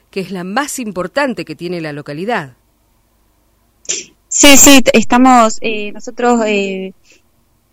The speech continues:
Speaker 2: asumimos hace poquito y encabezamos con, con la fiesta de Gato y Mancha, así que la segunda edición de la fiesta nacional, y estamos haciendo todo para que salga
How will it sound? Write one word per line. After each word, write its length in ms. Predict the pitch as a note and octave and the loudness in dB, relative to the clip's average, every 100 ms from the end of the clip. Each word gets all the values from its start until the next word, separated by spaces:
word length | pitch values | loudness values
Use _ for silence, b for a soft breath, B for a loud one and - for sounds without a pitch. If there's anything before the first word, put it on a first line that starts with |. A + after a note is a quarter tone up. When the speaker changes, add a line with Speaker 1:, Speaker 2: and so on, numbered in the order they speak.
| _ _ | _ _
Speaker 2:
asumimos 540 | A3+ A3 A3+ A3+ B3 A#3+ | -10 -6 -4 -2 0 -2
hace 340 | A3+ - A#3+ | -4 -8 -10
poquito 460 | A#3 A3+ A#3 A#3 C4 | -8 -10 -10 -6 -6
y 80 | A#3 | -6
encabezamos 640 | G#3 G3+ G#3 - A3 A3+ | -8 -8 -8 -10 -10 -10
con, 440 | - G3+ G3+ F#3+ - | -10 -12 -12 -14 -14
con 160 | G3+ | -12
la 80 | G3 | -12
fiesta 400 | - A3 G#3+ A3 | -12 -14 -10 -8
de 100 | G#3 | -6
Gato 260 | G#3 G#3+ A#3 | -6 -8 -10
y 60 | |
Mancha, 480 | A3 A3+ A#3+ A#3+ B3+ | -10 -8 -8 -10 -10
así 220 | A#3+ A#3 | -12 -14
que 340 | G#3+ G#3 G3 F#3+ | -12 -8 -8 -8
la 120 | G3 | -10
segunda 420 | A3 G#3+ A#3+ A#3+ | -10 -10 -8 -8
edición 400 | G#3+ G#3+ A3+ A3+ | -8 -8 -10 -10
de 80 | G#3 | -12
la 100 | G3+ | -12
fiesta 300 | A3+ - A3+ | -14 -12 -12
nacional, 640 | G#3+ - A#3 A3+ A#3 C#4 b b _ | -10 -10 -10 -8 -10 -12 b b _
y 80 | G#3+ | -16
estamos 320 | - G#3+ A3 | -12 -10 -10
haciendo 360 | G#3+ A3+ A3 | -10 -12 -12
todo 280 | G3 G#3+ A3 | -10 -6 -6
para 220 | G#3 G3+ | -6 -8
que 100 | F#3 | -10
salga 480 | F#3+ G#3 G3+ F3+ F3 | -12 -10 -8 -8 -10